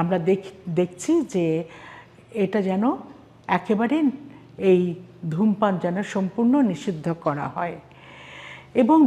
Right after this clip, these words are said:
বিক্রয় কেন্দ্রে তামাকজাত দ্রব্য প্রদর্শনও নিষিদ্ধ করা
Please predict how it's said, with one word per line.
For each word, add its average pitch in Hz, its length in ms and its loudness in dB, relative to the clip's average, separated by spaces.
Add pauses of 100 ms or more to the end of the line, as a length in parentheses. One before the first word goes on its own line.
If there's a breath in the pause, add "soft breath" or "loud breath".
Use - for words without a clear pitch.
বিক্রয় 294 420 4
কেন্দ্রে 233 460 6 (600 loud breath)
তামাকজাত 262 600 4 (140)
দ্রব্য 208 360 4 (100)
প্রদর্শনও 190 760 0 (260)
নিষিদ্ধ 170 440 -6 (180)
করা 143 200 -4